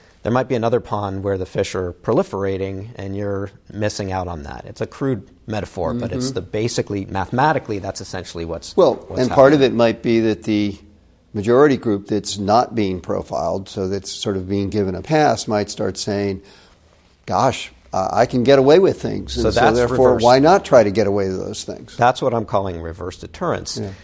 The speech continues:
Speaker 1: And I had just been modeling these things, looking at what, numerically, just what happens if you profile this group and their offending rate is that and you incarcerate them. But I was, I was being encouraged by readers to, uh, to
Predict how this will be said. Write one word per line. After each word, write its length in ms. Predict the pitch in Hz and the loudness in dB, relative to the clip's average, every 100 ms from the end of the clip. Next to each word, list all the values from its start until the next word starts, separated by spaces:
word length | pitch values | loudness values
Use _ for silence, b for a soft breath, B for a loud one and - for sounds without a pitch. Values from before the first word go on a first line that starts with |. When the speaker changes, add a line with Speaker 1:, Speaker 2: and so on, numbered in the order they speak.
| B | B
Speaker 1:
And 380 | 117 117 117 117 - - - | 0 0 0 -6 -16 -12 -2
I 140 | 117 | -2
had 280 | 113 185 185 | 0 -2 0
just 220 | 151 - | -2 -2
been 160 | 123 113 | -2 -2
modeling 420 | 110 117 110 107 | -2 -2 -2 -4
these 180 | 101 - | -6 -6
things, 220 | 107 92 | -6 -4
looking 340 | 110 - 107 | -4 -4 -4
at 180 | 101 - | -4 -4
what, 140 | 101 104 - - | -8 -8 -12 -8
numerically, 580 | 123 131 151 147 143 | -2 0 2 0 -2
just 160 | 110 107 | -8 -2
what 160 | 120 113 | -2 0
happens 380 | 95 85 85 | -4 -6 -12
if 120 | 82 - | -14 -16
you 60 | |
profile 420 | 85 131 139 131 120 | -2 0 2 2 2
this 140 | 110 | -2
group 220 | 120 110 | -6 -8
and 100 | 92 | -6
their 80 | 92 | -8
offending 320 | - 117 110 | -4 -4 -2
rate 180 | 104 98 | -2 -4
is 140 | 92 | -4
that 240 | 101 101 95 | -6 -4 -4
and 80 | 90 | -6
you 80 | |
incarcerate 500 | 90 - 107 98 87 | -6 -2 -2 -2 -6
them. 200 | 98 90 b b b b - | -8 -10 b b b b 0
But 120 | 113 | 2
I 80 | 123 | 4
was, 240 | 123 - - | 0 -4 -4
I 140 | 120 | 0
was 200 | 117 123 | 0 -2
being 200 | 110 131 | -4 -4
encouraged 560 | 131 113 165 156 127 - | -2 -2 2 2 2 0
by 220 | 117 113 | 0 2
readers 680 | 110 107 151 123 110 107 - | -2 -2 0 2 0 -2 -8
to, 540 | - 123 110 107 107 B B B - | -8 -6 -4 -4 -6 B B B -6
uh, 260 | 104 101 - - | -2 -2 -6 -8
to 180 | - | -4